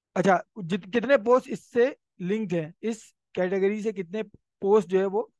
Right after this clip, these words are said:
लिंक है, वो आपके सामने शो हो रहा है, ज़ीरो काउंट। अभी कोई भी पोस्ट इससे लिंक नहीं हुआ हुआ तो इसके बाद आपके सामने शो हो रहा है ज़ीरो। जैसे ही मैं कोई एक भी पोस्ट लिंक करूंगा तो यहाँ पर काउंट जो है वो वन हो जाएगा।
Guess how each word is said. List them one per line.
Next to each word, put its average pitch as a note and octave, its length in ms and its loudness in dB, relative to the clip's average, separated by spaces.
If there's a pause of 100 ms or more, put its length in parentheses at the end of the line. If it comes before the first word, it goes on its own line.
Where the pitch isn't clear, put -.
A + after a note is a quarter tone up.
(180)
लिंक G3+ 220 -2
है, A3+ 80 -2
वो A3+ 120 0
आपके G3 200 0
सामने F#3+ 240 -6
शो F#3+ 140 -4
हो F#3+ 80 0
रहा A3+ 100 -2
है, F3 60 -10
ज़ीरो F#3 240 0
काउंट। D#3+ 260 -10 (340)
अभी F3+ 140 -2
कोई G#3 260 4
भी G#3 120 -4
पोस्ट G#3 320 0
इससे A3 360 -2 (320)
लिंक F#3+ 280 -2
नहीं F#3 300 -2
हुआ G#3 220 4
हुआ G#3+ 160 4
तो G#3+ 140 -2
इसके F#3+ 200 -6
बाद F#3+ 260 -4 (100)
आपके F3 180 -4
सामने F#3 260 -4
शो F#3 120 -6
हो F3+ 80 -2
रहा F#3+ 100 -2
है E3 60 -6
ज़ीरो। F#3 300 0 (420)
जैसे F3 220 -2
ही A3+ 60 -4
मैं A#3 100 0
कोई A3 160 6
एक G#3+ 220 6
भी A#3 80 -4
पोस्ट G#3+ 260 0
लिंक G#3 180 -8
करूंगा G#3 240 -4
तो G3+ 80 -2
यहाँ G3 160 0
पर G#3+ 100 -4
काउंट F#3+ 340 -6
जो F#3+ 80 2
है F#3+ 60 2
वो G#3 140 0
वन F3+ 180 -2
हो E3 60 -8
जाएगा। B2+ 260 -12